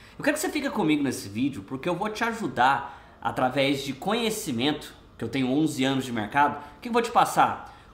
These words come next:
como que nós vamos construir, como que você vai fazer pra construir um, uma mente blindada, pra que não importa quanto tempo de tela você tenha, não importa quanto tempo de mercado você tenha, eu vou te ensinar no vídeo de hoje, na aula de hoje,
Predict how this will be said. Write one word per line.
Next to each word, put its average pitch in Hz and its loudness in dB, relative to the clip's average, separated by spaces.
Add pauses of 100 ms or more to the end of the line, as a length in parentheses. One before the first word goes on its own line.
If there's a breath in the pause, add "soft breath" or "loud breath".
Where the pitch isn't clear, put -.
como 262 6
que 262 -4
nós 233 2
vamos 185 -4
construir, 170 -2 (140)
como 160 0
que 156 -8
você 151 2
vai 233 2
fazer 185 -4
pra 170 -4
construir 143 -2 (300 loud breath)
um, 180 -2 (120)
uma 202 2
mente 180 -2
blindada, 120 2 (220 loud breath)
pra 269 0
que 269 0
não 277 4
importa 233 4
quanto 202 -6
tempo 180 -2
de 151 -4
tela 156 0
você 120 -4
tenha, 127 0
não 123 -2
importa 160 0
quanto 160 -4
tempo 156 -4
de 147 -4
mercado 131 -2
você 120 -8
tenha, 127 -2 (400 loud breath)
eu - 0
vou 185 2
te 160 -2
ensinar 139 -2
no 143 2
vídeo 113 -4
de 127 -4
hoje, 120 0 (180)
na 127 2
aula 156 8
de 117 -4
hoje, 127 -2